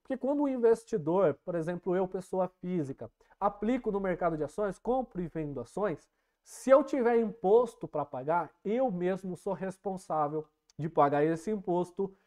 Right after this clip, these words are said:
via darf, coisa que é diferente no fundo de investimento em ações,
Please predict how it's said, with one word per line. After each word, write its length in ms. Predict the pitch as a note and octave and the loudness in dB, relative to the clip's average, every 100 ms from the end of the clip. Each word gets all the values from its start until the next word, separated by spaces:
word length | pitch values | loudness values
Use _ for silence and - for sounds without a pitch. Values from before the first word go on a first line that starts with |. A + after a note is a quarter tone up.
| _ _ | _ _
via 240 | D#3 A3 A#3 | 4 6 8
darf, 400 | F#3+ F#3+ F#3 - _ _ _ _ _ _ _ _ | 6 4 2 -6 _ _ _ _ _ _ _ _
coisa 420 | - F3+ G#3 F#3 G#3 | -2 2 4 2 -4
que 180 | - | -2
é 120 | F#3+ F3 | -2 -2
diferente 1000 | C3 E3+ G#3+ - G#3 E3+ E3+ G3 F#3 F#3 | -4 -4 -4 -2 0 0 -2 -6 -8 -6
no 140 | F3+ | -6
fundo 420 | F3 F#3+ G3+ G3 | -6 -6 -4 -4
de 120 | F3 | -4
investimento 720 | F#3 E3+ F3+ - D#3+ D#3+ F3 F3 | -4 -4 -6 -8 -8 -6 -6 -8
em 80 | |
ações, 520 | F3+ - D3+ C#3 C#3 | -8 -6 -6 -6 -8